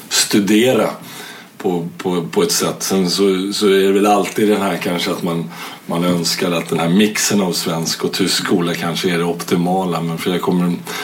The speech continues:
framförallt ihåg min, min son när han flyttade hem, och han började i fjärde klass då, tror jag,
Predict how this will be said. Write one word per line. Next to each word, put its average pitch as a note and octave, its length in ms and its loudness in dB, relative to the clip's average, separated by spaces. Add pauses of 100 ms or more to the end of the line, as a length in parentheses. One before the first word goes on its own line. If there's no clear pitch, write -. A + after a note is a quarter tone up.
framförallt B2+ 540 2
ihåg A2 260 4
min, G2+ 280 2
min G#2 120 2
son A2 360 2
när F#2+ 80 0
han F#2 120 -4
flyttade G2 340 0
hem, G2+ 320 2 (640)
och F2+ 400 -2
han F#2 260 0
började F#2 380 2
i F2 240 -2
fjärde F2+ 540 0
klass A2 440 0
då, E2 160 -2
tror F#2 200 -2
jag, F2 100 -2